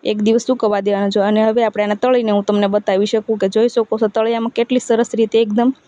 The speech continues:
ફૂલી જાય છે અને ડબલ સાઇઝના આપણા સાબુદાણાના પાપડ થઈ જાય છે અને સૂકવીને એકદમ સરસ રીતે સુકાઈ જાય છે. એક દિવસમાં તો આપણા પાપડ સુકાઈને તૈયાર થઈ જાય છે. અને જો તમારી પાસે વધારે,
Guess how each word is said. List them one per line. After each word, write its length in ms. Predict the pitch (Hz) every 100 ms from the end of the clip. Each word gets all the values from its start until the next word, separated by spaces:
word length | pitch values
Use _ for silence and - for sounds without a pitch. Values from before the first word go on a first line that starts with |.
| _ _ _ _
ફૂલી 240 | 247 247 220
જાય 220 | 226 220
છે 220 | - 240
અને 260 | 233 220 240 302 _ -
ડબલ 360 | 202 233 233
સાઇઝના 440 | 220 226 233 226 214 - _ _ _ _ _ _
આપણા 260 | - 214 208
સાબુદાણાના 500 | 226 220 226 214 208
પાપડ 320 | 214 220 220
થઈ 200 | - 247
જાય 160 | 214 226
છે 100 | 226
અને 80 | 214
સૂકવીને 500 | 247 254 247 240 240 - - -
એકદમ 320 | - 233 233 240
સરસ 320 | 247 240 240
રીતે 220 | 220 220
સુકાઈ 340 | - 240 220 214
જાય 200 | 196 208
છે. 100 | 214
એક 100 | 214
દિવસમાં 460 | 226 226 226 208
તો 100 | 214 220 - -
આપણા 380 | 214 208 208
પાપડ 320 | 208 214 233 294 - - _
સુકાઈને 480 | - 254 240 220 233
તૈયાર 320 | 240 226 208
થઈ 180 | 202 214
જાય 220 | 202 202
છે. 140 | 208 320 - _ _ -
અને 140 | 214
જો 120 | 214 240
તમારી 320 | 233 226 220
પાસે 280 | 226 226 233 226 226
વધારે, 440 | 220 247 254 240